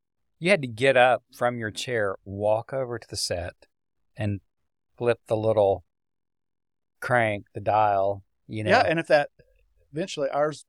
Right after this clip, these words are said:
Speaker 2: like, that, this plastic broke.
Speaker 1: Oh, yeah.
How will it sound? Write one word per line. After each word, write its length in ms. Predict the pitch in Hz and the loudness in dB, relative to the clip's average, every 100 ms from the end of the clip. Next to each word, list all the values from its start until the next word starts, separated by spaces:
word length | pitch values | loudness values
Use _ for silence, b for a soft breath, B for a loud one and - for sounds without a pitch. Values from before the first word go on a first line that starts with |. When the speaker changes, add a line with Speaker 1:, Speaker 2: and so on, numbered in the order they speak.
| _ | _
Speaker 2:
like, 180 | - 135 _ - | -12 -12 _ -18
that, 100 | 131 - | -16 -14
this 180 | 135 - | -14 -10
plastic 480 | - 180 208 - | 2 2 2 -10
broke. 280 | 131 165 247 _ - | -4 -2 -2 _ -4
Speaker 1:
Oh, 100 | 123 | 0
yeah. 240 | 127 123 | 4 4